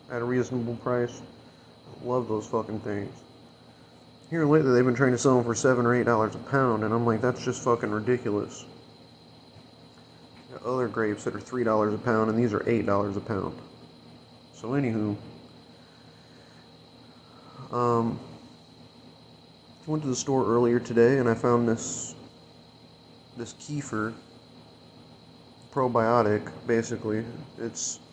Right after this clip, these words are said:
it's kind of like, um, a yogurt, I guess. It's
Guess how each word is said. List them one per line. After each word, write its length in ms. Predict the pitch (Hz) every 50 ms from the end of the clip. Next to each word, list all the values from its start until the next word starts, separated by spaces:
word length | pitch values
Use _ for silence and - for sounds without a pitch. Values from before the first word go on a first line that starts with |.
| - - - - - -
it's 120 | 131 123 -
kind 300 | - - 165 165 170 165
of 120 | 151 143
like, 440 | 139 139 135 127 127 110 - - - - - - - - - - - - - - - - - - - - - - - - - - - - - - - - - - - - - - - - - - - - 160 -
um, 520 | 120 123 123 120 120 120 117 113 113 -
a 80 | - 101
yogurt, 520 | 113 110 110 117 120 123 147 147 147 - - - - - - - - - - - - - -
I 120 | 123 131 131
guess. 540 | 131 139 139 143 143 143 - - - - - - - - - - - - - - - - - - - - - - - - - - - - - - - - - - - - - - - - -
It's 100 | -